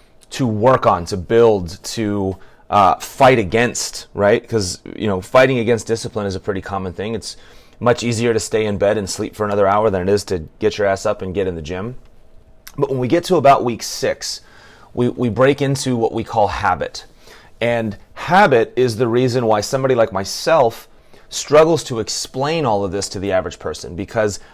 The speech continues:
I don't even, the, no, don't get me wrong, inspiration and motivation still happen for me occasionally. There, there are things that will increase,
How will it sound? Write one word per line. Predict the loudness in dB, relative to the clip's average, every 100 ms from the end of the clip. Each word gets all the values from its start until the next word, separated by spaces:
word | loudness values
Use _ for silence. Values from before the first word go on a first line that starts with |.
| -14 2
I | 4 6
don't | 4 2
even, | 2 0 -2 -4 -10 -20 -16 -8
the, | -2 0 0 -2 -8 _ -20 2
no, | 2 6
don't | 4 4 2
get | 6 6
me | 6
wrong, | 4 2 -2 -4
inspiration | -2 2 4 4 2
and | 2
motivation | 4 4 0 -2
still | -6 0 2 2
happen | 0 -2 -6
for | -6
me | -6
occasionally. | -6 -6 -8 -8 -10 -10
There, | 0 4 4
there | 4 6 6
are |
things | 4 0 -2 -2
that | 0
will | -2 -2 0
increase, | 2 2 0 -2 -4 -6 -10